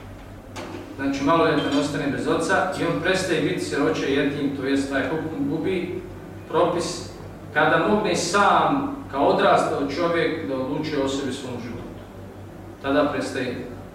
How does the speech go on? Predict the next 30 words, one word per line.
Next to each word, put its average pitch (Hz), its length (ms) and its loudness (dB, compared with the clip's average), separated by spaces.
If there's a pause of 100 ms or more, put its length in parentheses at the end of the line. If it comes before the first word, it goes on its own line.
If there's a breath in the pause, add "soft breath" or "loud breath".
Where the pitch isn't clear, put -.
(440)
biti 147 280 -2
jetim, 143 360 2
neko, 147 260 2 (260)
neko 135 580 -2
sigurno 147 440 -2
ranije, 165 440 4
neko 175 260 -2
i 185 100 -4
kasnije, 160 480 4
nekom 151 200 -2
je 147 60 0
sa 139 260 0 (960)
dvanaest 175 460 6
godina 165 320 -2
možete, 135 640 -2
jeli, 123 240 -4 (540)
prepustiti 139 840 -4 (380)
određene 139 400 2
ozbiljne - 360 2
stvari 151 380 2
u 131 40 2
životu, 143 300 0
s 143 120 -4
petnaest, 160 460 0
nekom 147 280 -2
je 139 60 2
iz 127 120 2
dvadeset, 160 520 4 (140)
ne 135 80 0
možete. 120 340 -4